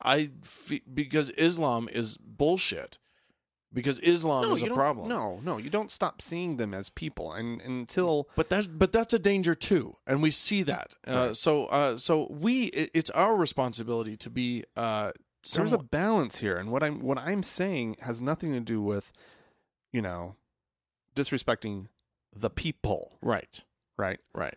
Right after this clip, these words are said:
Speaker 2: Who choose to behave civilly.
Speaker 1: And that's the tricky part of this,
Speaker 2: Right.
Speaker 1: right? Because, because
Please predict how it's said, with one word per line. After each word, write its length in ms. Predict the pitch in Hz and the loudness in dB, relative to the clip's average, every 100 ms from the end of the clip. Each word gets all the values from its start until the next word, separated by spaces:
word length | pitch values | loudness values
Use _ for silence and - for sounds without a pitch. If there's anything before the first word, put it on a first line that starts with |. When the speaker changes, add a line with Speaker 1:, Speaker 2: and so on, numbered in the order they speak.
| - | -2
Speaker 2:
Who 160 | 139 | 0
choose 360 | 143 - 151 139 | 2 2 2 0
to 100 | - | -4
behave 680 | 120 120 120 117 107 101 - _ _ _ _ | -4 -2 0 0 0 -2 -8 _ _ _ _
civilly. 640 | - - 120 90 82 62 - - - - | 0 4 4 2 -2 -10 -16 -20 -12 -4
Speaker 1:
And 160 | 131 | 0
that's 240 | 139 143 - | 0 0 -2
the 100 | 135 | -2
tricky 320 | - 139 135 | 0 -2 -2
part 260 | - 117 | 0 0
of 100 | 98 | -2
this, 300 | - - - - | -8 -12 -10 -6
Speaker 2:
Right. 160 | 104 | -2
Speaker 1:
right? 200 | 104 101 - | -2 -4 -8
Because, 400 | 113 120 117 101 - _ _ | -4 -2 -2 -4 -14 _ _
because 340 | - 123 135 | -4 2 2